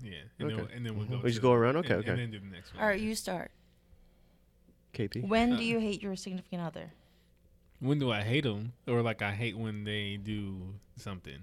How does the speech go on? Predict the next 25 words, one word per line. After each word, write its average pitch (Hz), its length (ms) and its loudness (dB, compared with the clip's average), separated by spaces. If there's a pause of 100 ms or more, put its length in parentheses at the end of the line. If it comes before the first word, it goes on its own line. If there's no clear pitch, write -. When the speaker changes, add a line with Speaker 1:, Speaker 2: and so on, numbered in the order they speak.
(160)
Speaker 4:
Finish 233 200 0
Speaker 2:
Yeah. - 40 -4
Speaker 4:
the 233 80 0
sentence. 214 500 -6 (400)
Speaker 2:
You 185 60 -4
Speaker 4:
"I 190 60 0
Speaker 2:
just 196 100 -2
Speaker 4:
hate 208 40 -2
Speaker 2:
gotta 196 120 6
Speaker 4:
my 233 100 0
Speaker 2:
finish 190 120 0
it. 180 40 -4
Speaker 4:
significant 214 480 -4
other 180 260 -2
when." 165 360 -4 (1500)
Speaker 1:
<laughs> - 720 -6 (920)
I 143 180 -2
hate 147 240 0
my 127 260 -2
si-, - 340 -8
significant 123 580 -4
other 113 260 -2
when, 107 580 -6 (1800)
when 123 340 2
they 110 540 0